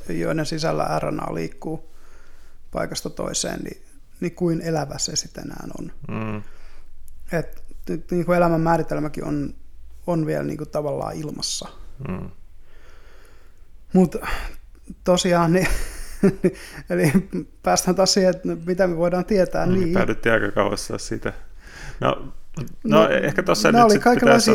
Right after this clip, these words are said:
Speaker 2: ottaa se
Speaker 1: a-, arvontoja siitä, että mitä vois periaatteessa tietää, mitä me ei sit kuitenkaan voida tietää.
Speaker 2: N-, niin.
Speaker 1: Mitkä
Speaker 2: Mut
Speaker 1: me
Speaker 2: että
Speaker 1: otetaan aika niinku annettuna kuitenkin.
Speaker 2: Joo, siis, siis se,
Speaker 1: Koska me
Speaker 2: sehän on,
Speaker 1: tiedetään
Speaker 2: että
Speaker 1: esimerkiksi, että elämän synty on tapahtunut. Sehän me tiedetään, koska me ollaan tässä.
Speaker 2: Mm.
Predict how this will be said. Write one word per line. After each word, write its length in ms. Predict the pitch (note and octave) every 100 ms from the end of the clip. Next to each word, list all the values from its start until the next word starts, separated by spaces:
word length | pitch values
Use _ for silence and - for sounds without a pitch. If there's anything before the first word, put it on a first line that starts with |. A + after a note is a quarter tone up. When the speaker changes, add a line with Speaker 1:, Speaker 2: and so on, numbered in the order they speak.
| A3
Speaker 2:
ottaa 180 | -
se 180 | A3 -
Speaker 1:
a-, 80 | A3+
arvontoja 500 | G#3+ F#3+ F3+ F3 F3
siitä, 360 | E3+ F3+ E3+ E3
että 160 | E3
mitä 280 | E3+ E3 D3+
vois 200 | E3 D#3+
periaatteessa 540 | - E3 D#3 D#3 D#3
tietää, 320 | - E3 D#3+ D3+
mitä 260 | D3 D3+
me 120 | D3+
ei 80 | D3+
sit 100 | D3+
kuitenkaan 460 | - E3 - - -
voida 180 | - -
tietää. 560 | - E3+ - - F3+
Speaker 2:
N-, 120 | - - C#3
niin. 260 | C3 A2 - - - - -
Speaker 1:
Mitkä 140 | -
Speaker 2:
Mut 20 | G#3 G#3 G#3+
Speaker 1:
me 60 | B3+
Speaker 2:
että 140 | D#4+
Speaker 1:
otetaan 260 | D#4 F3+ F#3+
aika 180 | G#3
niinku 180 | D#3+ D#3
annettuna 480 | A3+ - - - - -
kuitenkin. 420 | - - - - - - - -
Speaker 2:
Joo, 500 | A#2 A2+ E3 E3 - -
siis, 280 | A#2 G#2
siis 280 | - A2+ -
se, 80 | -
Speaker 1:
Koska 200 | F#3 -
me 20 |
Speaker 2:
sehän 140 | G#3+ C4+
on, 60 |
Speaker 1:
tiedetään 140 | C4+ A#3+
Speaker 2:
että 40 | G#3+
Speaker 1:
esimerkiksi, 260 | - B3 - -
että 140 | B3
elämän 220 | C4+ C#4+
synty 240 | A3 G#3+ B3
on 180 | B3+
tapahtunut. 480 | A#3+ C4+ E3 - E3+
Sehän 200 | - A3+
me 80 | A3
tiedetään, 320 | A#3+ A#3+ G3+
koska 160 | F3+ A3
me 60 |
ollaan 260 | A3+ A3 G3
tässä. 480 | A#3 - - F3 E3 - -
Speaker 2:
Mm. 480 | C#3+ C3+ A2 - G1+